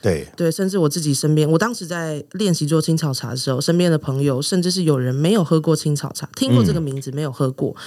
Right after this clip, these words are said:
Speaker 2: 那我觉得说，我想把这个文化让比较年轻一点的朋友去认识。
Speaker 1: 嗯。
Speaker 2: 那所以我也运用了我之前就是在连锁咖啡厅学的一些经验，吧台的经验。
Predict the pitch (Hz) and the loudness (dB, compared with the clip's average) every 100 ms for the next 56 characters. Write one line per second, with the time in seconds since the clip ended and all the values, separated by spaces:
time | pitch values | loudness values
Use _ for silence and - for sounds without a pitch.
0 | - - - 220 202 180 _ _ 165 147 | -18 -16 -2 2 2 -2 _ _ 0 4
1 | 156 165 165 180 180 185 196 - _ 175 | 4 4 2 0 2 2 -2 -12 _ -2
2 | 196 185 143 131 330 208 160 147 151 196 | 0 0 -2 -4 2 4 4 2 0 0
3 | 160 147 156 - 208 190 165 156 143 170 | 0 -2 -6 -6 -2 0 -2 -2 -2 -2
4 | 190 156 147 - 165 160 156 147 131 156 | 0 0 -2 -4 -4 -4 -2 -4 -2 -2
5 | 143 151 147 135 117 - 135 - - 135 | -2 0 0 0 -2 -6 -8 -10 0 4
6 | 123 170 180 175 160 143 131 143 - 185 | 4 2 -2 -4 -2 -2 -2 -2 2 4
7 | 170 170 147 135 - 143 - 156 - 131 | 6 4 2 0 -4 -4 -2 -4 -2 -2
8 | 113 123 156 165 151 135 - 185 160 135 | -2 -2 0 2 2 0 0 0 2 4
9 | 147 180 151 160 165 160 151 151 - 147 | 2 2 0 2 2 0 -2 -2 -2 -2
10 | 131 123 82 151 - 151 143 143 143 185 | 0 -2 -2 -2 0 0 0 -4 -4 0
11 | 185 156 202 202 156 139 135 151 156 143 | 2 2 2 -2 -4 -8 -4 0 2 0